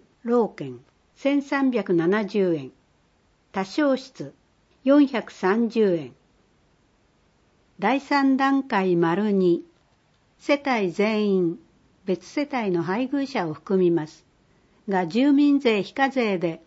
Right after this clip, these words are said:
本人のその他の合計所得金額プラス年金収入額が百二十万円超。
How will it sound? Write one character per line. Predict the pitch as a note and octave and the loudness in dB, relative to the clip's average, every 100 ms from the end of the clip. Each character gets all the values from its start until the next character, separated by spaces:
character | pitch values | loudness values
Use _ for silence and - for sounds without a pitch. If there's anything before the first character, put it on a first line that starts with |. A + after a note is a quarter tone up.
| _ | _
本 | C#4 C#4 B3 | 2 4 4
人 | G#3+ F#3+ | 4 4
の | E3+ D#3+ - _ _ | 2 -2 -8 _ _
そ | - A3 | -4 -2
の | C#4 | -2
他 | B3+ | 0
の | G#3 E3+ | 0 2
合 | F#3 B3+ | 2 2
計 | C4 C4+ C4 | 0 -2 -2
所 | B3 | -4
得 | A3+ C#4 - - | -4 -4 -6 -2
金 | C4+ C4 | 2 2
額 | A3+ G3 F#3+ | 0 -2 -4
プ | - | -2
ラ | B3+ A3+ | 0 -2
ス | - D#3+ - - | -4 -10 -10 -6
年 | G3 C4 C4+ | 0 0 0
金 | C4 C4 | 2 2
収 | C4 B3 C4+ | 2 0 2
入 | C4 C4 B3+ | 2 2 0
額 | G3+ G3+ F3 | -2 -4 -6
が | D3+ - _ _ _ | -6 -10 _ _ _
百 | - G3 C#4+ | -4 -2 2
二 | C4+ C4 | 2 4
十 | C4 C4+ B3+ | 2 2 2
万 | B3 B3 A#3+ | 0 0 -2
円 | A#3 A3+ | -2 -2
超。 | - A3 E3+ C3+ | -2 -2 -2 -4